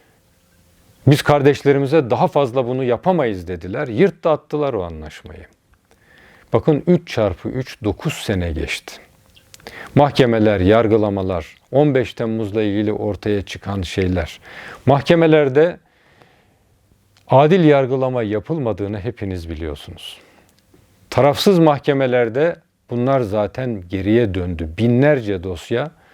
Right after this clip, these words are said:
haksız yere bunlar mahkumiyet almış diye Türkiye'ye iade edildi. Sadece hizmet mensupları ile ilgili değil, başka insanlarla ilgili de bunlar yapıldı bakın.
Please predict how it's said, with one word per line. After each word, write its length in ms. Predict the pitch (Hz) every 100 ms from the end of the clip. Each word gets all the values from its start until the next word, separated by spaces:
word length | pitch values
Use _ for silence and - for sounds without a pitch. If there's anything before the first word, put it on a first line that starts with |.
| _ _ _ _ _ -
haksız 460 | 117 - - 147
yere 260 | 120 113 101
bunlar 260 | 107 117
mahkumiyet 720 | 104 98 87 - 107 107 120 98
almış 400 | 95 120 - -
diye 160 | 107
Türkiye'ye 600 | - 135 110 101 101 110
iade 520 | - 107 98 98 98
edildi. 400 | 107 87 78 - - _ _ - - - -
Sadece 460 | 175 190 202 190
hizmet 420 | 160 156 175 180
mensupları 540 | 151 143 - _ 147 143
ile 280 | 143 127 120
ilgili 300 | 123 127 120
değil, 220 | 127 80
başka 280 | 107 107 -
insanlarla 640 | 170 135 147 143 156 156 113
ilgili 400 | 104 107 151 135
de 120 | 92
bunlar 320 | 90 82 82
yapıldı 480 | 80 80 92 85 80
bakın. 240 | - -